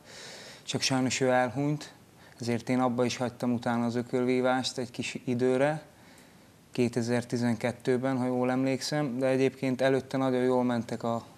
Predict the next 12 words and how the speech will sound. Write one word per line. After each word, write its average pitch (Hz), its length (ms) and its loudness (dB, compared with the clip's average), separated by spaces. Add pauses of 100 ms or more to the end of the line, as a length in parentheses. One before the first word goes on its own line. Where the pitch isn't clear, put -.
(160)
a 117 80 -6
mérkőzések, 120 760 0
amikre 120 300 -2
fölkészített. 127 880 -2 (440)
Volt 123 220 2
tizenkilenc 120 760 0
bemutató 123 640 -2
mérkőzésem, 127 720 0
mind 127 160 0
a 117 40 0
tizenkilencet 117 800 -2
megnyertem, 127 680 -2